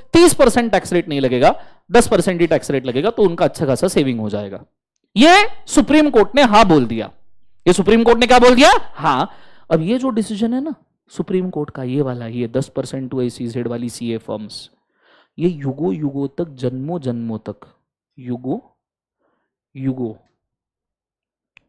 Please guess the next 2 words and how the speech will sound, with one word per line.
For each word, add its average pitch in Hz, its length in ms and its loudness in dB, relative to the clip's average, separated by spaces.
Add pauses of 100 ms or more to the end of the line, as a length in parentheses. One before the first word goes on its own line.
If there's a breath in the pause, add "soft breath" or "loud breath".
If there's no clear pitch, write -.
(160)
जन्मों 127 580 -6 (1500)
जन्मों 127 580 -6